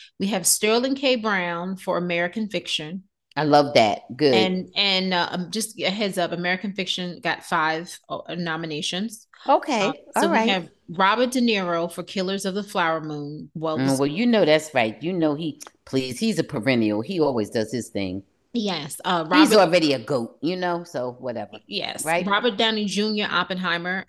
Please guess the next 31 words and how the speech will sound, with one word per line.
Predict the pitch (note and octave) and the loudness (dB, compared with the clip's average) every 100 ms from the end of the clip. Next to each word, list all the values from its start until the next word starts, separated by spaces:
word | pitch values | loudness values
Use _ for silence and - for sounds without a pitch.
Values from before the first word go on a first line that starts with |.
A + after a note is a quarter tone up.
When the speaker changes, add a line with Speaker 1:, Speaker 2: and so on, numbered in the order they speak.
| _ | _
Speaker 1:
Even | A3 A3 A3 | -4 -2 0
though | G#3 | 0
I | F#3+ | 0
wasn't | F3+ F#3+ F#3 | 0 -2 -2
a | F3 | -4
fan | F#3 F#3+ | -4 -4
of | F#3 | -2
Oppenheimer, | D#3+ E3+ F3+ F3+ E3+ E3+ | -2 -2 -4 -4 -4 -6
he | D#3 F3+ | -8 -6
gave | E3+ E3 E3 D#3+ | -4 -4 -6 -12
a, | D3 | -10
a | E3+ | -8
great | E3 D#3+ - | -6 -6 -8
performance. | G3 E3 D#3+ F#3 - - - _ | -8 -8 -8 -10 -14 -18 -20 _
Speaker 2:
Well, | D#3+ G3+ F3 F3+ | 4 8 8 6
he | F3+ C#4+ D4+ | 4 0 2
was | A#3 D#3 | 0 2
the, | F3 D#3 B2+ | 2 2 2
the | D#3 | 2
main | C#3 F3 F#3+ F#3 | 4 4 2 0
one | F3+ G3 | 0 0
in | G3 G3 | 0 -2
the | |
picture | F#3+ C4+ C4 D3+ | -2 -2 -2 -2
that | C#3 - | -2 0
gave | D#3 C#3 | 0 0
a | |
good | C3+ E3 D3 | -4 -4 -4
performance | C3 F3+ A3 C#3 - | -4 -2 0 -2 -6
to | C3+ | -8
me. | E3+ A#3 | -8 -8